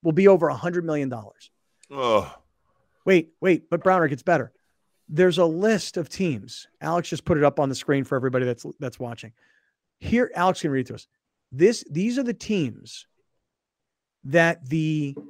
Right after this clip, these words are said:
Speaker 1: Mets will have more in payroll tax, luxury tax, penalties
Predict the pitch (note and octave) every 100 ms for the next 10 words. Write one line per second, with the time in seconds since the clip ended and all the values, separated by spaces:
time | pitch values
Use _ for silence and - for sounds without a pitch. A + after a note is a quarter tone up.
0 | - _ _ _ C#3 F#3 A#3+ - A#3+ E3+
1 | F#3 E3 C#3+ C#3+ E3 G#3+ B3 - F#3 E3+
2 | - - A3+ C4 A3+ D3+ B2 - B2+ -
3 | - - - - _ - F3+ A#3 D#3+ C#3
4 | A#2 - F#2 - - - - B3 E3+ -
5 | - -